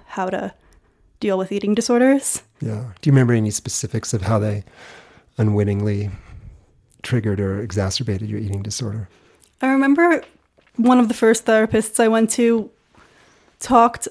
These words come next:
Speaker 1: a lot about her own struggles and, like, told me a lot about her own, like, life story, which was interesting. And, like, I don't know if that was, uh, she seemed to want to lead me in the direction that, like, she was going. And, like, on the first day of meeting me, she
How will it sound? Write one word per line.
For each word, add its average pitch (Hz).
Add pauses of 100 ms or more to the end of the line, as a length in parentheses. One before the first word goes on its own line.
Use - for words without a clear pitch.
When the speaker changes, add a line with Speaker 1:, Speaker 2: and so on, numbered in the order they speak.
Speaker 1:
a 226
lot 214
about 208
her 220
own 208
struggles 226 (360)
and, 208
like, 208
told 202
me 208
a 196
lot 190
about 190
her 202
own, 190 (160)
like, 202
life 190
story, 202 (500)
which 208 (920)
was 277
interesting. 220
And, 226
like, 220
I 220
don't 220
know 208
if 208
that 208
was, - (480)
uh, 226
she 240
seemed 233
to 220
want 214
to 208
lead 208
me 208
in 202
the 202
direction 190
that, 190
like, 185
she 202
was 190
going. 247
And, 214 (160)
like, 202
on 196
the 190
first -
day 190
of 185
meeting 190
me, 196
she 196